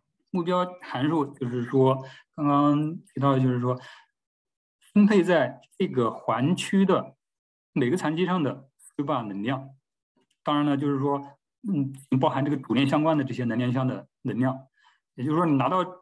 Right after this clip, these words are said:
模拟过程中，其实 scuba 是可以，就是说，呃，你是可以拿到它每个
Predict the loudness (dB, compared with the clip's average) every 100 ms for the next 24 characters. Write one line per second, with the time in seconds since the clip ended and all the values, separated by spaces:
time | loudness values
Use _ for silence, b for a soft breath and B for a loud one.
0 | _ _ _ _ _ -20 -20 -8 -6 -2
1 | -2 0 -2 -2 -2 -2 -2 -2 -2 -4
2 | -2 -2 -2 -2 0 0 -6 B -14 -6
3 | -2 2 2 0 B B -12 -4 -2 0
4 | 0 -2 -4 0 2 2 0 -16 _ _
5 | _ -4 0 2 2 0 0 -2 -4 -6
6 | -4 -2 0 0 0